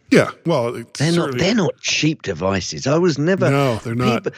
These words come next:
Speaker 2: there, people used to go on and on about them, and all, you know, there's some of the higher end podcasts go on, and I think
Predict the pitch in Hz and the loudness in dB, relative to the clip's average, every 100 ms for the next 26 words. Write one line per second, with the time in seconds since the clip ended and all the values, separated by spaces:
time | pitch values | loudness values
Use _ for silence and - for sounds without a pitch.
0 | - - 185 180 226 220 190 147 - 107 | -12 -2 -2 0 -2 -2 -2 -2 -2 -2
1 | 98 85 123 165 156 123 92 113 147 107 | -2 0 2 4 4 2 2 2 0 0
2 | 95 57 76 87 110 156 123 92 110 98 | -2 -2 -4 -4 -2 0 0 0 0 0
3 | 82 92 - 120 90 80 - - 120 120 | 0 -2 0 2 0 -2 -8 -6 0 2
4 | 95 101 110 - 90 - 80 69 71 87 | 4 2 0 -2 -8 -6 -4 -4 -2 -2
5 | 73 101 110 95 82 110 117 156 - | 0 2 2 -2 -2 -2 0 0 -2